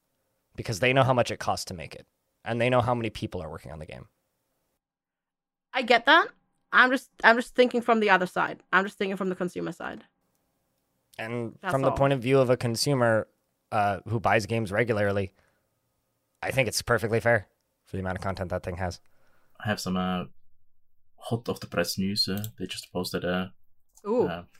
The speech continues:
Speaker 3: state of, uh, early access update
Speaker 2: Ooh.
Speaker 3: for the Farthest Frontier. Uh, and, uh,
Speaker 2: Mm.
Speaker 3: apparently the fir-, first, uh,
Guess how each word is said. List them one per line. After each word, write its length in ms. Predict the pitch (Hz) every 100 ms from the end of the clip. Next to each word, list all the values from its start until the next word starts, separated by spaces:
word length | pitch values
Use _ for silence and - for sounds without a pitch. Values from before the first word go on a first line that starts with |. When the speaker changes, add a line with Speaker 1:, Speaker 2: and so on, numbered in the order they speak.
| _
Speaker 3:
state 320 | - 107 107
of, 120 | 101
uh, 140 | 98 95
early 240 | 101 98 87
access 280 | - -
update 240 | - 294 277
Speaker 2:
Ooh. 1000 | 208 185 180 175 175 165 160 151 147 151 - -
Speaker 3:
for 140 | - 127
the 80 | -
Farthest 400 | 110 104 110 -
Frontier. 420 | 113 107 104 104
Uh, 120 | 104 - - - _ _ _ _ _ _ 117 -
and, 380 | 180 226 320 226
uh, 100 | 170
Speaker 2:
Mm. 120 | 160
Speaker 3:
apparently 360 | - - 113 110
the 60 | -
fir-, 260 | 113 -
first, 300 | - 104 -
uh, 100 | 104